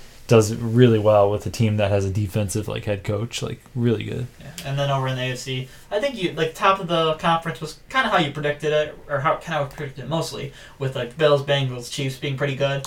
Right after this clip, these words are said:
Speaker 1: In various orders, yeah.
Speaker 2: Yeah. But the Chargers being a little worse than we thought.
Speaker 1: Mm-hmm.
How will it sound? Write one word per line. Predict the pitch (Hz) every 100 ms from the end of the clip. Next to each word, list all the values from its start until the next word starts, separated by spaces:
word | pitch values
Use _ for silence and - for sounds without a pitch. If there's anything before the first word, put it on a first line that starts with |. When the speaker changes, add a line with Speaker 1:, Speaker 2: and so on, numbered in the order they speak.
| -
Speaker 1:
In | 131
various | 113 110 107 98
orders, | 107 104 107 101
yeah. | 104
Speaker 2:
Yeah. | 101 - - - -
But | 170
the |
Chargers | 175 170 160 135 139 127
being | - 131 123 127 139
a |
little | 147 143 123
worse | 135 131
than | - 135
we | 131
thought. | 139 135 143 143 - -
Speaker 1:
Mm-hmm. | 113 101